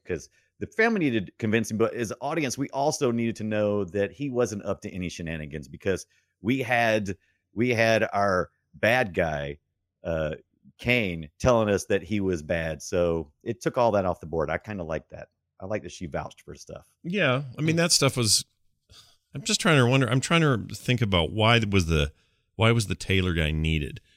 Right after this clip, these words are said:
Speaker 2: I mean, there was the one little seance in the hut with naked Craig
Speaker 1: It
Speaker 2: T.
Speaker 1: was,
Speaker 2: Nelson where he gave him a
Speaker 1: well,
Speaker 2: spirit up
Speaker 1: it
Speaker 2: his
Speaker 1: was
Speaker 2: nose,
Speaker 1: his,
Speaker 2: but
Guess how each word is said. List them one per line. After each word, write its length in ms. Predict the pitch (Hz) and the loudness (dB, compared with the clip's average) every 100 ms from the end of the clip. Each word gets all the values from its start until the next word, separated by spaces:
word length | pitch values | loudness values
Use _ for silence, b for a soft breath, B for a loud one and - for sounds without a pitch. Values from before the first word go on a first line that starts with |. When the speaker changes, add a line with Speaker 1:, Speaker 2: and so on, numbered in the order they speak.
| _ 95 | _ 2
Speaker 2:
I 40 | |
mean, 120 | 101 | 4
there 100 | 92 | 6
was 220 | 90 104 95 | 4 2 2
the 80 | |
one 320 | 95 107 110 101 | 2 4 4 4
little 180 | 95 | 4
seance 560 | 90 - 104 104 98 - | 4 6 6 6 4 2
in 80 | 87 | 0
the 100 | 73 | 0
hut 280 | - 98 - | 0 0 0
with 200 | 82 - | -4 0
naked 440 | 90 90 92 80 | 0 2 -2 -4
Craig 220 | - 92 85 | -2 -2 0
Speaker 1:
It 40 | |
Speaker 2:
T. 60 | 98 | 0
Speaker 1:
was, 80 | 85 | 2
Speaker 2:
Nelson 320 | 87 - 85 | 2 2 0
where 140 | 80 | -2
he 60 | 78 | 0
gave 220 | 90 87 | 0 0
him 80 | 82 | 0
a 80 | 73 | 0
Speaker 1:
well, 80 | 190 | 2
Speaker 2:
spirit 200 | 104 95 | 4 4
up 80 | 90 | 2
Speaker 1:
it 40 | 98 | 4
Speaker 2:
his 80 | |
Speaker 1:
was 100 | 98 | 4
Speaker 2:
nose, 80 | 78 | 6
Speaker 1:
his, 160 | 98 76 | 4 2
Speaker 2:
but 200 | 85 | -4